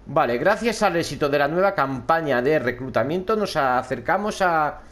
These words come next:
a nuestros objetivos de, de datos, a nuestros objetivos de datos, bien. Cada ciudadano de Unión añade cien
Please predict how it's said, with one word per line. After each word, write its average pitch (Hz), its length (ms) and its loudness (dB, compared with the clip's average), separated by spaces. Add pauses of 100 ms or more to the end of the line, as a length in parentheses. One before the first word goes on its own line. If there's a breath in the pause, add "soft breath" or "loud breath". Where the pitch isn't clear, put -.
(380 loud breath)
a 151 200 2
nuestros 147 460 -2
objetivos 180 520 0
de, 160 240 -4 (120)
de 131 200 0
datos, 131 520 -4
a 120 100 -4
nuestros 120 340 -8
objetivos 117 380 -6
de 127 80 -2
datos, 117 320 -2
bien. 110 260 -4 (520 loud breath)
Cada 156 200 2
ciudadano 160 480 2
de 214 100 2
Unión 202 380 2
añade 185 340 2
cien 196 520 -2